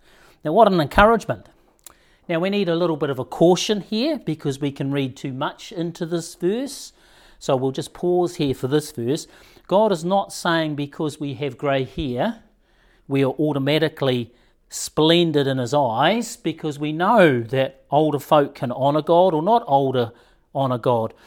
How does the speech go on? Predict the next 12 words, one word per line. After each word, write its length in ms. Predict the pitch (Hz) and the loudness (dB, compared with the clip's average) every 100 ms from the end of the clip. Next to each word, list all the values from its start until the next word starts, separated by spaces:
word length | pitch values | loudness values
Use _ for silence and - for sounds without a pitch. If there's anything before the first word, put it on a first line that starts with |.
| - _ _ _ - | -20 _ _ _ -4
Older 240 | 156 156 | -2 -2
folk 300 | - 165 151 | -2 -2 -2
can 120 | 151 | -4
be 120 | 131 131 | -8 -4
very 200 | 131 123 | -4 -6
kind 600 | - 147 147 170 277 285 | -4 0 2 2 0 -6
or 200 | 240 156 | -8 -4
they 120 | 156 | -4
can 120 | 151 | -4
be 100 | 165 | -6
very 240 | 170 190 202 | -4 -2 -2
grumpy. 680 | 202 226 226 220 190 95 | -4 -2 -2 -4 -10 -14